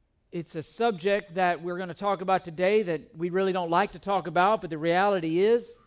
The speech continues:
that just like after today we will close, uh, the book of Deuteronomy, every single one of us in here at some point,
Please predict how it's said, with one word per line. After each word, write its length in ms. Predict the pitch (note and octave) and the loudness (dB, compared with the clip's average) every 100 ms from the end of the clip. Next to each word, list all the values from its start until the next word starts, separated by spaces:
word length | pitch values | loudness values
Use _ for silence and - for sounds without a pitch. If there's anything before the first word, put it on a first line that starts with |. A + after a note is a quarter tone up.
| _ _ _ _ _ _ _ _ _ | _ _ _ _ _ _ _ _ _
that 200 | F#3+ D#3 | -4 -4
just 260 | C#3+ G#3+ - | 0 -2 0
like 440 | G#3+ G#3 G3 - - | 0 2 0 -4 -4
after 380 | F#3 G3 G3 | -2 -2 -6
today 440 | F3 E3 F#3 G3 G#3 | -10 -4 0 4 4
we 240 | F#3 F#3+ | 4 2
will 260 | F#3 F3 E3 | 2 0 -2
close, 680 | - F#3 F#3+ F#3+ F#3+ E3 - _ - | -4 -2 0 2 0 -4 -16 _ -18
uh, 260 | D3+ C#3+ C#3 D3+ | -16 -14 -16 -12
the 140 | D#3 | -6
book 260 | D3+ G3 G3 | -2 -2 -4
of 120 | D3+ | -2
Deuteronomy, 720 | F3 E3 E3 G3 F#3 D#3 D3+ | -2 0 0 -2 -2 -4 0
every 240 | F#3 G#3+ | 0 0
single 300 | - A3 F#3+ | -8 -10 -6
one 180 | F3 F#3+ | -4 -4
of 80 | F3 | -6
us 120 | D3+ | -8
in 120 | F#3 | -10
here 240 | E3+ F3+ D#3+ | -6 0 0
at 160 | D#3 | 0
some 320 | - G3+ G3+ | -6 -8 -8
point, 520 | F#3 F#3+ F#3 D#3+ D#3+ | -8 -6 -6 -6 -10